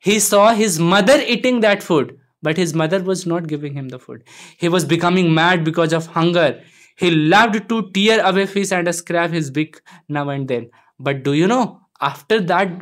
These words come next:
what happened? His mother bent near, you can say, the young seagull, tried to give the fish, but for a safer di-, distance, एक थोड़ी दूरी पर।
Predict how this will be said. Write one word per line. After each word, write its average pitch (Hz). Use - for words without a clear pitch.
what 165
happened? 170
His 139
mother 143
bent 143
near, 139
you 135
can 135
say, 131
the 127
young 123
seagull, 139
tried 170
to 240
give 214
the 160
fish, 214
but 151
for 147
a 196
safer 165
di-, 143
distance, 127
एक 147
थोड़ी 165
दूरी 156
पर। 110